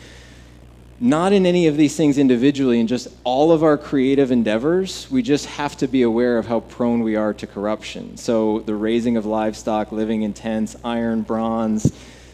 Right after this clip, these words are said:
musical instruments, they're not inherently bad. Human beings are always gonna develop. They're always gonna have something going. And in some ways, it can be,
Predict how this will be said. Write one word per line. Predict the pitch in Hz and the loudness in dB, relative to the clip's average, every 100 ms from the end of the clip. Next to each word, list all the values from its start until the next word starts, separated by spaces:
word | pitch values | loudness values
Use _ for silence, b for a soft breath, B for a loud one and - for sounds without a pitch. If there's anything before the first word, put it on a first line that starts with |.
| B | B
musical | 120 127 123 123 123 | 0 2 2 2 2
instruments, | 120 - 120 117 113 - - - - - - | 2 2 2 2 2 0 -2 -8 -20 -20 -2
they're | 123 135 | 2 2
not | 139 | 2
inherently | 131 110 110 185 165 123 110 | 2 0 0 2 2 2 -2
bad. | 101 98 101 110 | -2 -2 -2 -4
Human | - 143 151 156 151 | -4 0 2 2 4
beings | 143 151 147 131 | 4 4 4 2
are | 139 | 0
always | 127 131 151 147 | 0 2 4 4
gonna | 127 147 139 | 2 0 2
develop. | 123 123 139 151 139 | 2 2 4 2 2
They're | 123 | 0
always | 120 127 139 120 | 2 2 2 2
gonna | 143 135 | 0 -2
have | 143 135 | -2 -4
something | - 139 131 123 | -2 -2 0 0
going. | 120 127 151 156 151 B B B B | 0 0 0 -2 -6 B B B B
And | 117 123 | 0 2
in | 120 | 2
some | 117 123 123 | 0 0 2
ways, | 120 117 110 | 2 2 0
it | 113 | -4
can | 117 107 107 | -2 -2 -2
be, | 107 107 101 | -2 -2 -4